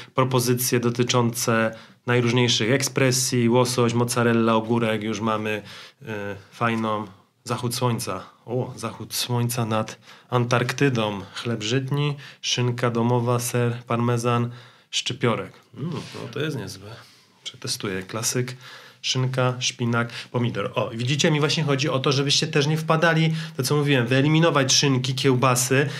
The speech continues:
ale też jeżeli szynka się pojawia, to też pamiętajcie, że trzeba to jakoś nadgonić w postaci większej ilości szpinaków, większej ilości pomidorów. Niech ta kanapka będzie taka gruba, ale osiemdziesiąt procent to niech będą produkty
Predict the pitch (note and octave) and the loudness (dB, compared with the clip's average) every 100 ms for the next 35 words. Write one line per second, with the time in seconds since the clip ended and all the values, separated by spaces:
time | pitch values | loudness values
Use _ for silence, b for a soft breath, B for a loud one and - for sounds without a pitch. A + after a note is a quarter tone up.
0 | B B A#2+ C#3 D#3 D#3+ D#3 D3+ C#3+ C#3+ | B B 2 4 4 4 2 2 4 4
1 | B2+ D3 C#3+ - D#3 D#3 C3 C#3+ C3 C#3 | 4 4 4 4 4 2 2 0 2 4
2 | C3+ B2 D#3 F#3 G3 F#3+ G3+ G3 F#3+ E3+ | 4 4 2 2 0 2 2 4 4 4
3 | D3 D3 F#3 E3+ F3 F#3 F#3 B B B | 2 4 2 4 2 2 0 B B B
4 | _ - - G#3 A#3 A#3+ G3+ G#3 F#3+ F#3+ | _ -2 2 4 4 4 4 6 6 4
5 | F#3+ F#3+ F3+ D#3+ B2+ G#2+ - G#3 F#3 E3+ | 4 4 4 4 2 2 -2 0 2 2
6 | D#3+ C3+ C3+ B2+ C3 A#2+ A#2 - - - | 2 2 4 4 4 4 2 0 -2 0
7 | D3 C#3 C3 C3+ B2 B2 B2+ C3 C#3 A#2 | 0 2 2 2 2 2 2 2 2 4
8 | A#2 - A#2 - C3+ C3+ C3+ C3 B2+ B2 | 2 0 -2 0 2 4 4 4 2 0
9 | B B B2+ C3 C3+ C#3+ C3+ C3+ C3 B2+ | B B -4 -2 0 2 2 2 2 2
10 | A#2+ A2+ - D#3+ D#3+ D3 D#3 D3 D#3+ D#3 | 2 0 0 2 2 2 2 4 4 2
11 | B B - A#2+ C3+ C#3 C3 B2+ C3+ C3+ | B B -6 0 2 4 4 2 2 2
12 | C3 C3+ C3+ B2+ B2+ A#2+ B2 C3 B2 B2+ | 2 2 0 0 0 0 2 2 4 2
13 | B2 B2 A#2 C3 - B2+ A#2+ | 2 -2 0 0 0 0 0